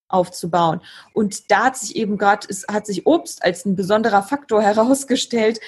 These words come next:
um eine große Vielfalt zu erzeugen. Und eine große Vielfalt ist immer ein Indikator für Gesundheit.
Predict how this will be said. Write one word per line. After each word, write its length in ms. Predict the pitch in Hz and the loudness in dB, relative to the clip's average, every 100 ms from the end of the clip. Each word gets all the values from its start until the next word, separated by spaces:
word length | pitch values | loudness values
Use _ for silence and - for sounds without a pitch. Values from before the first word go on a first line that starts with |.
| - - | -18 -4
um 80 | 247 | 0
eine 100 | 240 | 2
große 260 | 240 247 247 | 2 2 0
Vielfalt 420 | - 269 262 214 | 0 0 0 -2
zu 100 | - | -2
erzeugen. 560 | - 175 - 180 175 175 | -4 -2 0 0 0 0
Und 60 | |
eine 100 | 190 | -2
große 280 | 196 254 262 | 0 -2 -2
Vielfalt 420 | - 285 285 214 | 0 0 2 -2
ist 140 | 220 - | -2 -6
immer 260 | 214 202 | -2 0
ein 200 | - 202 | 0 -2
Indikator 640 | 185 196 196 202 196 202 190 | -2 -4 -2 -2 -2 0 -4
für 340 | 190 190 185 | -2 0 2
Gesundheit. 720 | 185 185 208 226 208 180 165 | 0 -4 -6 -6 -4 -2 -2